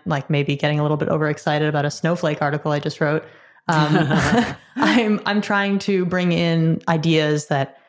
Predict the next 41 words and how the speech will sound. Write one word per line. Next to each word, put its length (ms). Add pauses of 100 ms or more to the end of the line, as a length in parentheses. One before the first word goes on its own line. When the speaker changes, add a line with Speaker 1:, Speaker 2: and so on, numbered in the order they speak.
(140)
Speaker 1:
either 400
have 300
direct 300
relationship 580
to 60
architecture 560
or 460 (220)
should 300
be 120
brought 280
into 200
the 80
conversation 640
because 240
they 100
could 200
be 100
proven 380
to 60
be 100
very 200
helpful 320
or 40
very 240
enlightening. 520 (300)
So 400
I, 240
I'm 120
always 260
trying 460
to 240 (160)
forge 420
that 200
link, 280
even 240
if 120
it 120
seems 340
a 40
little 180
bit 340